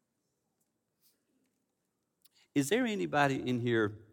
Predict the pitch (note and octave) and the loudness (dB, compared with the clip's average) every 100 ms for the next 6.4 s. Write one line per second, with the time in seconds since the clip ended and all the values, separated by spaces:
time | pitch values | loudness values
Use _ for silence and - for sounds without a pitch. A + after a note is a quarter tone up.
0 | _ _ _ _ _ - A2 A#2 B2 A#2+ | _ _ _ _ _ -8 -4 -2 2 2
1 | A#2+ C3 G#2 F#2+ - G#2 G#2 F#2+ G2+ G#2 | 2 2 2 0 0 2 2 0 0 -2
2 | F#2 - - A#2+ G#2+ G#2+ A2+ D3+ E3+ C#3+ | -2 -10 -14 -6 -6 -6 -8 -6 -4 -4
3 | C3 B2+ B2 A#2+ A#2 C#3 C3+ A#2+ A#2 - | -6 -10 -10 -10 -10 -10 -8 -6 -6 2
4 | B2 A#2+ A2+ G#2+ G#2 A2 G#2 G#2+ A2 G2+ | 4 4 2 -2 0 -2 -2 -2 -2 0
5 | F#2 - - G2+ G#2+ G#2 A#2 A2 B2 A#2 | -2 -4 -8 -6 -2 -2 -2 -4 -4 -2
6 | A#2+ C3 C#3 | -2 -2 -6